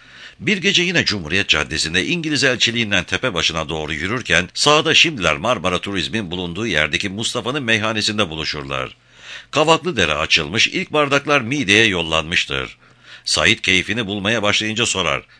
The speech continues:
"Sence en büyük ozan kimdir?" "Fuzuli." "İkinci Kavaklıdere'de gelmiştir." "Fuzuli'den sonra?" "Fuzuli mi? O da kim?" "Bırak o avuç açmış adamı."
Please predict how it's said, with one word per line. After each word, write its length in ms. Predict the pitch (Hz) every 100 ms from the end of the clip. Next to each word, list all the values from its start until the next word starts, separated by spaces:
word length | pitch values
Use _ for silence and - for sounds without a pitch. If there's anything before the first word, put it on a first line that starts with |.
| -
"Sence 340 | 165 202 156
en 180 | 170 208
büyük 180 | 135 113
ozan 320 | 98 101 92
kimdir?" 480 | 135 123 90 101 - _ _ _ _
"Fuzuli." 760 | - 87 95 104 101 104 90 92 - - _ - - -
"İkinci 360 | 139 190 185 -
Kavaklıdere'de 680 | 151 135 110 120 113 90 90
gelmiştir." 600 | 76 73 73 - 67 62 _ _
"Fuzuli'den 560 | - 135 165 165 185 214
sonra?" 480 | - 147 135 165 160 _ _ _ _ _ _
"Fuzuli 500 | - 120 110 131 143
mi? 220 | 123 113 117 _
O 140 | - 98
da 120 | 85
kim?" 240 | 76 67 - _ _ _ _ - - -
"Bırak 300 | 139 104 90
o 100 | 87
avuç 520 | 85 80 - - -
açmış 360 | 90 - 82 87
adamı." 460 | 78 80 80 80